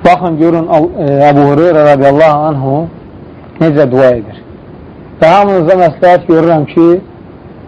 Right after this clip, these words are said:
bu cür dua edəsiniz. Əbu Hüreyrə radiyallahu anhu deyir ki, "Allahumma ighfir li, li Əbu Hüreyrə və li ummi və li men istaghfara ləhumə."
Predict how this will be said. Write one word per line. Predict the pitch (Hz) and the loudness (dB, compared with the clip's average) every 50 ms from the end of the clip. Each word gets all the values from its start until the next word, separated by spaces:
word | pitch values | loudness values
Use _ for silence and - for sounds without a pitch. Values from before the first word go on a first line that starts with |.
| - - - - - - - - - - - - - - - - - - - | -20 -20 -20 -20 -20 -20 -20 -20 -20 -20 -20 -20 -20 -20 -20 -20 -20 -20 -6
bu | - 185 175 147 | -4 -2 -2 -2
cür | 156 165 165 165 | -2 -2 -2 -4
dua | 151 135 127 135 135 135 131 | -4 -4 -2 0 2 2 0
edəsiniz. | 117 117 110 - - 117 107 - - - - - - - - - - - - - - - - - - - - - - - - - | -2 -6 -10 -12 -16 -18 -18 -18 -20 -20 -20 -20 -20 -20 -20 -20 -20 -20 -20 -20 -20 -20 -20 -20 -20 -20 -20 -20 -20 -12 -4 -2
Əbu | 143 147 147 156 156 | 0 2 2 2 2
Hüreyrə | 165 170 185 196 196 196 190 185 | 2 2 4 4 4 4 4 4
radiyallahu | 180 170 165 170 170 170 180 175 | 4 4 2 2 2 2 2 2
anhu | 170 165 156 143 | 2 0 0 0
deyir | 156 156 160 147 | 2 2 0 0
ki, | - 160 151 156 165 185 180 - - - - - - - - - - - - | 0 2 2 2 2 0 -2 -8 -16 -20 -20 -20 -20 -20 -20 -20 -16 -4 0
"Allahumma | 156 156 156 156 156 156 147 156 165 170 165 165 165 160 | 0 2 4 4 2 2 2 0 -2 -2 -2 -2 0 -2
ighfir | 156 - - - 170 175 180 165 143 | -2 -4 -4 -2 0 0 0 0 0
li, | 151 156 160 165 160 151 - - - - - - - - - - - - | 0 2 2 2 2 2 0 -4 -12 -20 -20 -20 -20 -20 -20 -20 -6 -2
li | 151 151 165 185 180 160 | 2 2 2 4 2 2
Əbu | 147 139 143 135 | 0 0 -2 -2
Hüreyrə | 135 139 135 143 147 139 131 120 120 123 131 156 - - - - - - - - - - - - - - - - - - - - - - - - - - - - - - - - - - | 0 0 0 2 2 0 0 -2 -4 -6 -8 -8 -12 -18 -20 -20 -20 -20 -20 -20 -20 -20 -20 -20 -20 -20 -20 -20 -20 -20 -20 -20 -20 -20 -20 -20 -20 -20 -20 -20 -20 -20 -20 -20 -6 0
və | 156 165 170 | 2 2 2
li | 160 160 | 2 2
ummi | 170 170 175 170 156 143 139 143 147 165 190 190 - - - - - - - - - - - - - - - - - - | 2 2 2 0 0 -2 -2 -2 -2 -2 -2 -4 -10 -18 -20 -20 -20 -20 -20 -20 -20 -20 -20 -20 -20 -20 -20 -20 -14 -4
və | - 156 147 139 | 0 2 2 2
li | 147 | 2
men | 147 151 151 147 | 0 -2 -2 -2
istaghfara | 143 139 - - - - 180 170 170 - - - 151 139 139 131 | -4 -4 -6 -8 -2 0 0 0 0 -2 -2 -2 0 0 0 0
ləhumə." | 135 131 117 113 113 113 | 0 -2 -4 -6 -10 -14